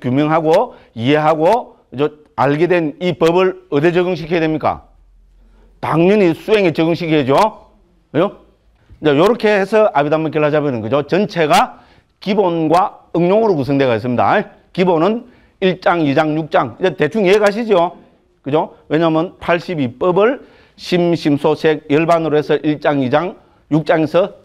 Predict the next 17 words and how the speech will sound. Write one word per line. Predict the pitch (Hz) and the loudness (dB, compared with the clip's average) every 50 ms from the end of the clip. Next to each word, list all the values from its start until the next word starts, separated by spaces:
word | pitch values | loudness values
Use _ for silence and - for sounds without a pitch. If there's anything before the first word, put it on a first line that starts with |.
| _ _ _ | _ _ _
정의를 | - 135 131 135 156 170 185 185 175 - | -2 -2 0 0 2 2 2 0 0 -2
하고 | - - 190 196 196 147 | -2 -2 0 0 0 -2
있습니다. | 120 - 127 117 104 90 - - - - - _ | -2 -4 -6 -6 -4 -6 -6 -8 -12 -20 -12 _
그 | - 135 | -2 0
다음에 | 156 170 170 165 160 | 0 2 0 0 -2
삼 | - - 135 131 135 | -2 -4 -4 -2 0
장, | 143 147 147 | 0 0 -2
사 | 139 135 127 | -2 -2 -2
장, | 120 135 135 135 | 0 0 -2 -2
오 | - 113 117 117 | -2 -2 0 0
장은 | 131 143 160 175 208 247 269 247 - - - _ _ _ _ _ _ _ | 0 0 0 0 0 0 0 -4 -8 -18 -20 _ _ _ _ _ _ _
제일 | - 135 151 156 165 151 156 | 0 0 2 2 0 -2 0
장 | - 170 156 160 156 - | 0 0 0 0 -4 -8
마음에 | - 117 120 120 139 170 208 196 160 | -4 -2 0 2 2 0 0 0 0
대한, | 147 147 131 147 180 226 269 240 - - _ _ _ - | 0 0 0 0 -2 -2 -4 -6 -10 -16 _ _ _ -4
예, | 143 135 127 123 - | -2 -2 -2 -2 -4
응용을, | 143 135 139 151 165 170 185 208 240 247 - | -4 -4 -2 0 0 2 2 0 0 -2 -6